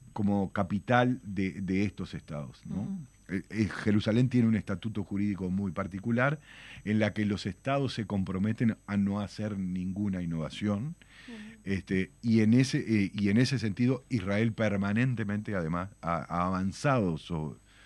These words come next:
Speaker 1: sobre, este, Jerusalén Oriental,
Speaker 2: Ujú.
Speaker 1: y en ese, y, y por lo tanto, eh, claramente generando situaciones... Este, ah, extremadamente co-, complicada.
Speaker 2: Jerusalén, eh, perdón, eh, para, para entender
Speaker 1: Sí.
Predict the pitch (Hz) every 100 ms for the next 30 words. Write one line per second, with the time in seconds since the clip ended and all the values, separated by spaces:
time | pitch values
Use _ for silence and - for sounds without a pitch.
0 | - - 95 92 82 80 78 78 67 80
1 | - 82 76 73 71 65 _ 87 90 95
2 | 90 98 104 107 110 104 131 120 165 -
3 | 208 196 220 104 104 110 - - 104 92
4 | 90 90 - 98 95 104 107 123 120 113
5 | 90 85 80 69 98 95 87 87 107 -
6 | - - - _ - - - - 107 107
7 | 107 113 113 120 107 - - - 101 95
8 | 92 - 95 101 98 80 87 80 80 76
9 | 69 64 - - - _ - 85 - -
10 | 87 95 107 98 95 90 80 - 90 80
11 | 71 71 67 65 - - 214 240 247 359
12 | - - 180 202 233 220 - 135 180 175
13 | - 170 180 190 185 196 202 170